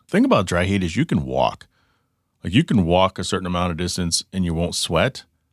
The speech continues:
But once you start sweating, you won't stop sweating. It's weird. It's like your body's like, "Oh, wait a minute. I'm losing. I'm this, this, this is such a dry heat. It's dehydrating. And now I need to sweat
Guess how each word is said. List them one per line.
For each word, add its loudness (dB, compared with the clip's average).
But -2
once 4
you -2
start 0
sweating, 0
you 2
won't 0
stop -2
sweating. -8
It's -18
weird. -8
It's -8
like -4
your -2
body's 2
like, -4
"Oh, 2
wait 4
a 2
minute. -4
I'm 6
losing. 4
I'm 2
this, 2
this, -4
this 0
is -2
such 0
a 2
dry 2
heat. 2
It's -6
dehydrating. -2
And -6
now -2
I 2
need 0
to -10
sweat -2